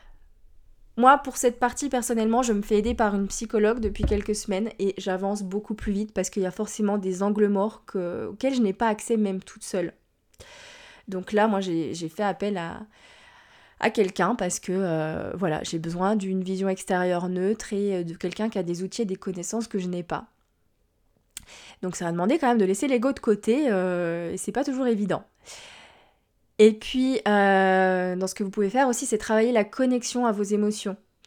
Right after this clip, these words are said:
Apprendre vraiment à les décrypter, euh, par rapport à vos ressentis physiques, vos ressentis corporels, euh, dans les comportements qui vont être induits à la suite d'une émotion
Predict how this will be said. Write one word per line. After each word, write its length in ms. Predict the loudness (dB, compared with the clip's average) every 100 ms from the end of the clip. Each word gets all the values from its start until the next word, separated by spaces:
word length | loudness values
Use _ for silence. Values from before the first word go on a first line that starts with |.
| _ -4
Apprendre 380 | -2 2 2 4
vraiment 220 | 4 4
à 80 | 4
les 140 | 2
décrypter, 680 | -2 -4 -6 -6 -4 -4 -4 _ _ _ _ _
euh, 400 | -6 -6 -6 -8
par 140 | -4 -2
rapport 260 | 0 0
à 60 | 0
vos 140 | -2
ressentis 500 | 0 0 0 -4 -4
physiques, 500 | -6 -4 -4 -6 -12 -10
vos 140 | -8
ressentis 440 | -6 -6 -6 -8 -6
corporels, 580 | -6 -2 0 2 0 -4 -14 -20 -20 -16 -8
euh, 500 | -6 -4 -6 -8 -4
dans 140 | -2
les 120 | -2
comportements 760 | -4 0 0 0 2 4 2 0 _ _ -20 -20 -20 -20 _ _
qui 160 | -6 -4
vont 180 | -2
être 220 | -2 -2 0
induits 300 | 0 0 -2
à 100 | 0
la 140 | -2
suite 240 | -4 -4
d'une 160 | 0 2
émotion 520 | 2 2 0 -4 -8